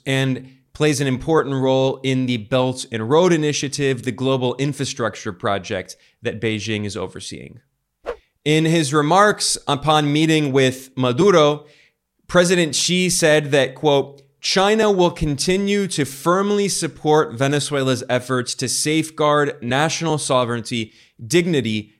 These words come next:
and social stability, as well as its just cause against external interference."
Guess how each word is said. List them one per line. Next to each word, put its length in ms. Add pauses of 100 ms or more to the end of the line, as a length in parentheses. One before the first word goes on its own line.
and 180
social 500
stability, 720 (280)
as 240
well 420
as 240
its 220
just 640
cause 800 (240)
against 680
external 960 (200)
interference." 880